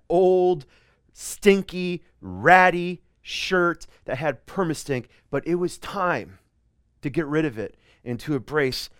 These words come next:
the new life. And let me be honest, it's fifteen years, and I'm still in process of getting <laughs> rid of some things to embrace the new life. And I want you to hold that illustration in your mind,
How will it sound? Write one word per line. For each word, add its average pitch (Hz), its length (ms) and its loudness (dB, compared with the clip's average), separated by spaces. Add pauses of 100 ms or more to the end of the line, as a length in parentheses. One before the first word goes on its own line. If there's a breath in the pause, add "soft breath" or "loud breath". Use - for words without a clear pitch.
(160)
the 139 100 -6
new 143 220 -2
life. 117 420 -2
And 113 300 -8
let 113 180 -4
me 139 60 -6
be 160 160 -10
honest, 175 480 -8 (260)
it's - 80 -20
fifteen 190 440 -4
years, 180 480 -4 (220)
and 101 100 -12
I'm 107 60 -12
still 131 280 -4
in 156 60 -6
process 151 540 -6
of 92 180 -14
getting 135 160 -4
<laughs> 143 40 -2
rid 156 360 -2
of - 180 -8
some 135 240 -6
things 127 460 -8 (300 soft breath)
to 139 140 -8
embrace 123 340 -6
the 127 100 -12
new 135 180 -4
life. - 460 -12 (960)
And 117 80 -6
I 143 40 -2
want 247 240 -2
you 233 80 -4
to 196 100 -4
hold 202 240 0
that 165 120 2
illustration 151 580 -4
in 131 100 -4
your 127 100 -2
mind, 135 240 -2